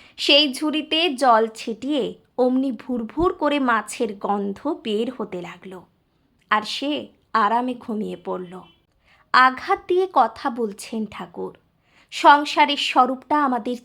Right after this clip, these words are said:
চিনিয়ে দিচ্ছেন। বলছেন, সংসারের আকর্ষণ এই রকম।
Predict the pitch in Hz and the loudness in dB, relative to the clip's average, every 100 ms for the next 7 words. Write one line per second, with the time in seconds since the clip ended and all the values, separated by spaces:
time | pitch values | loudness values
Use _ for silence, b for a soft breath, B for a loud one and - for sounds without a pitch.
0 | - 269 262 285 285 214 190 - - - | -8 -4 -2 -2 -2 -6 -10 -14 -12 -12
1 | 220 _ _ _ _ 233 226 226 220 - | -14 _ _ _ _ -4 -2 -2 -4 -6
2 | 285 214 220 b b b b - 285 269 | -4 -4 -8 b b b b 4 6 6
3 | 277 320 311 349 - 240 233 - 285 277 | 4 4 4 0 0 4 4 2 -4 -4
4 | - 311 381 - - 220 220 190 - 202 | -8 -8 -8 -8 -4 -2 -2 -6 -8 -12